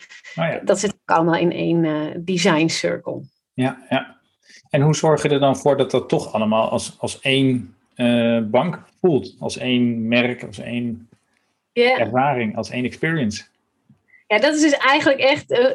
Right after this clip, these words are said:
Speaker 2: eh, echt een hele grote uitdaging, vind ik. Sowieso, eh, belangrijke rol daarin hebben de U X leads.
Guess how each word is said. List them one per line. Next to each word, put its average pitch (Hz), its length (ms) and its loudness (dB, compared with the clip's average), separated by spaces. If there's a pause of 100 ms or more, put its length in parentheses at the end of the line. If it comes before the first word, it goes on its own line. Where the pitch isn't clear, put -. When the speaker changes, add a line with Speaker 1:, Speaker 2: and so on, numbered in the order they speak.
Speaker 2:
eh, 220 920 -4
echt 240 200 -4
een 240 100 0
hele 226 180 0
grote 208 320 0
uitdaging, 196 560 -2
vind 202 240 -4
ik. 262 200 -2
Sowieso, 254 680 2
eh, 214 420 0
belangrijke 226 460 -4
rol 214 320 0
daarin 208 320 0
hebben 202 240 -2
de 202 140 -4
U 196 140 2
X 196 160 -6
leads. 302 480 -2